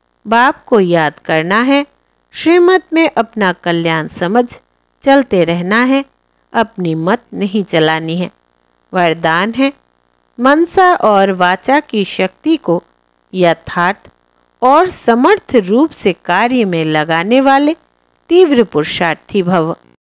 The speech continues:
विस्तार है, तीव्र पुरुषार्थी अर्थात first division में आने वाले बच्चे संकल्प शक्ति और वाणी की शक्ति को यथार्थ और समर्थ रीति से कार्य में लगाते हैं।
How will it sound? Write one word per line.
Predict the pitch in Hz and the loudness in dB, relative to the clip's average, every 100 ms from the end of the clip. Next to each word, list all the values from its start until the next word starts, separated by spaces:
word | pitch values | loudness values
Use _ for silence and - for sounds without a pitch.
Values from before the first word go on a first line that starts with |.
| _ _ - | _ _ -6
विस्तार | 190 - - 151 151 | -4 -6 -4 -2 -2
है, | 156 185 214 _ _ _ _ _ _ - | -2 -4 -4 _ _ _ _ _ _ 2
तीव्र | 339 427 381 - | 4 6 4 2
पुरुषार्थी | - 190 185 - 175 165 _ 175 202 269 _ _ _ _ | 2 -2 -2 -2 -2 -4 _ -4 -4 -6 _ _ _ _
अर्थात | 262 285 285 - 339 381 - | -2 -2 -2 -2 -2 -2 -6
first | - 269 339 320 | 0 2 2 0
division | 202 208 202 190 269 | -4 0 0 2 2
में | 302 220 165 - | 2 0 -2 -4
आने | 185 175 165 | -4 -2 -2
वाले | 160 147 156 151 | 0 0 0 -2
बच्चे | 160 - - 160 226 - _ _ _ _ | -4 -8 -8 -6 -6 -8 _ _ _ _
संकल्प | - 285 294 - 440 339 | -2 0 0 0 2 2
शक्ति | - 170 160 _ 190 240 - _ _ _ | -2 -4 -4 _ -6 -6 -10 _ _ _
और | - 247 240 | 2 4 4
वाणी | 240 247 277 415 415 | 4 2 4 2 0
की | 226 | -4
शक्ति | 196 - 202 _ 381 330 | -6 -4 -6 _ 0 0
को | - 175 - _ _ _ - | 0 -4 -6 _ _ _ -4
यथार्थ | 202 175 - - 175 190 - _ _ _ _ | 0 0 -2 -4 -4 -4 -6 _ _ _ _
और | - 285 | 0 0
समर्थ | 302 - 277 302 440 - | 0 0 0 2 0 -2
रीति | 247 208 - 330 | -2 -2 -2 -4
से | - 240 | 0 0
कार्य | - 190 196 208 | 0 -2 0 -2
में | 175 165 | -2 0
लगाते | 160 156 151 - 180 | 0 -2 -6 -6 -6
हैं। | 180 | -6